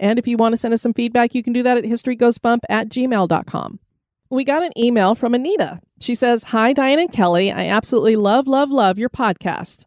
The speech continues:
I live in Ireland and I'm very interested in the supernatural, but to be honest, a little scared too. I have a husband, a total skeptic, and two teenage kids who think I'm a freak going walking through the fields in the dark listening to History Goes Bump ghost stories." <laughs> "I have a few stories to share with you both. Perhaps they are not good enough to get a mention, but I'd like to share all the same.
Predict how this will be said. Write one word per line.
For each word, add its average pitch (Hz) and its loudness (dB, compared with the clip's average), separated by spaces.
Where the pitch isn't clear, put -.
I 196 -2
live 226 2
in 269 0
Ireland 196 0
and 214 2
I'm 180 2
very 196 4
interested 190 2
in 185 -4
the 185 -2
supernatural, 196 0
but 170 -2
to - -16
be 190 -2
honest, 175 0
a - 0
little 180 0
scared 160 -2
too. 208 2
I 190 0
have 190 0
a 269 0
husband, 220 -2
a - 0
total 175 2
skeptic, 185 0
and 180 2
two 208 -2
teenage 185 0
kids 226 2
who 196 -2
think 196 0
I'm 185 2
a 175 2
freak 185 -2
going 202 0
walking 220 0
through 262 -4
the 269 -4
fields 233 -2
in 269 -4
the 285 -4
dark 175 -2
listening 190 -2
to 185 0
History 208 0
Goes 185 2
Bump - -2
ghost 160 0
stories." 156 -2
<laughs> - -4
"I 208 0
have 233 4
a 254 -6
few 302 2
stories 269 2
to 311 0
share 214 2
with 208 0
you 247 -4
both. 175 0
Perhaps 202 -2
they 220 2
are 214 2
not 208 -2
good 214 0
enough 208 0
to 220 -14
get 220 2
a 226 0
mention, 185 0
but 175 -2
I'd 165 0
like 175 -4
to 202 -4
share 165 0
all 160 2
the 180 -2
same. 180 0